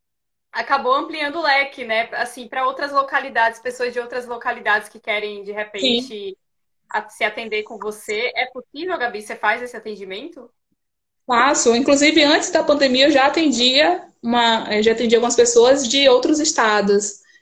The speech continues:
Speaker 2: Então, porque a, a internet dá essa possibilidade pra gente, né, de tá atendendo quem tá longe. Tem alguns, alguns casos específicos que não é indicado o atendimento online,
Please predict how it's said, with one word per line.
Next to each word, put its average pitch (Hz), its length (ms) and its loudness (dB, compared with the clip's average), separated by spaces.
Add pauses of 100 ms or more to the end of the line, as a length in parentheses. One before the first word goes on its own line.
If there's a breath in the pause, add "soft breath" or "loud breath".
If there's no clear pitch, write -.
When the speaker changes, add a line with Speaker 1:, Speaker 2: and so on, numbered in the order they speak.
(460 soft breath)
Speaker 2:
Então, 220 360 0
porque 226 180 -2
a, 214 400 2
a 220 60 0
internet 226 480 2
dá 226 140 2
essa 247 180 -2
possibilidade 233 680 0
pra 262 160 4
gente, 226 340 0
né, 214 160 -2
de 208 100 -6
tá 208 140 -4
atendendo 220 560 0
quem 240 180 -4
tá 233 140 2
longe. 202 420 0 (300 loud breath)
Tem 330 160 4
alguns, 339 540 2
alguns 294 280 2
casos 349 400 2
específicos 320 720 2
que 302 120 -2
não 277 160 2
é 277 100 6
indicado 269 720 2
o 247 440 6
atendimento 240 580 0
online, 202 640 0